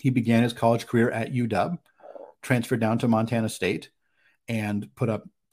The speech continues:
eighteen points per game last year at Montana State, was one of the highly, most highly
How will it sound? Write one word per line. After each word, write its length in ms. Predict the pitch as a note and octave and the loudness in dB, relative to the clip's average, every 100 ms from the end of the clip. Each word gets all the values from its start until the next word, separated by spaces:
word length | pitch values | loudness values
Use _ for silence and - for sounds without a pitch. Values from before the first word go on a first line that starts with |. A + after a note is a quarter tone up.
| _ _ _ | _ _ _
eighteen 380 | C3+ B2 C3 A#2+ | -4 -2 0 0
points 260 | A2+ A#2 A2 | 2 0 0
per 120 | A2 | -2
game 220 | G#2 A2 | -2 0
last 340 | G#2 A2+ - C3 | 0 -2 -2 -2
year 240 | F3 F3 _ _ _ _ - | -2 -4 _ _ _ _ -4
at 140 | A#2 | -2
Montana 380 | A2 A2+ A#2 A2 | 0 0 0 -2
State, 260 | - B2 C3 | 0 0 0
was 140 | A2+ | 0
one 120 | A2+ | 2
of 60 | A2 | 2
the 60 | |
highly, 360 | G#2 A2+ A2 G#2 G#2 - - - | 2 2 0 -2 -6 -18 -16 0
most 180 | A#2 - | 0 0
highly 580 | - B2 B2+ B2 A#2+ | 4 4 6 2 -2